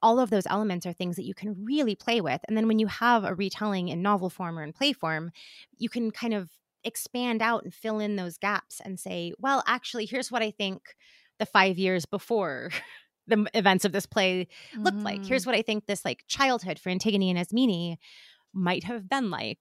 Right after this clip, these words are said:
Speaker 1: or, you know, as later, later on in their lives, what is it, what is it like to be them?
Speaker 2: Mm-hmm.
Speaker 1: Um, as they're, they're accompanying their father who's blinded. And, like, it just, so, yeah, I think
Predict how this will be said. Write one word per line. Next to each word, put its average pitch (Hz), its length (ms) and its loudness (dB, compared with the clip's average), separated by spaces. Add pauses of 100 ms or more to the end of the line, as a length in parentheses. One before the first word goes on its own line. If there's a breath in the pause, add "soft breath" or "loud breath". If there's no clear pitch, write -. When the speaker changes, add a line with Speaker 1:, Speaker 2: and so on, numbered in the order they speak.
(140)
Speaker 1:
or, 170 520 0
you 185 140 -2
know, 156 260 -4
as 175 360 -2
later, 208 480 2
later 226 260 2
on 214 140 2
in 214 80 -2
their 214 120 -2
lives, 170 340 -2
what 190 120 0
is 185 100 -2
it, 180 120 -4
what 226 100 -4
is 220 80 -4
it - 100 -4
like 220 140 -4
to 185 140 -10
be 190 200 -8
them? - 300 -10 (460 loud breath)
Speaker 2:
Mm-hmm. 202 200 -8
Speaker 1:
Um, 190 360 -2
as 175 180 -2
they're, 175 380 0
they're 180 220 2
accompanying 190 520 -2
their 185 120 -2
father 170 460 2
who's 170 260 -8
blinded. 220 460 0
And, 107 320 -8
like, - 300 -8
it 220 120 -4
just, - 300 -4 (120)
so, 214 300 0
yeah, 190 300 4
I 208 80 0
think - 380 -6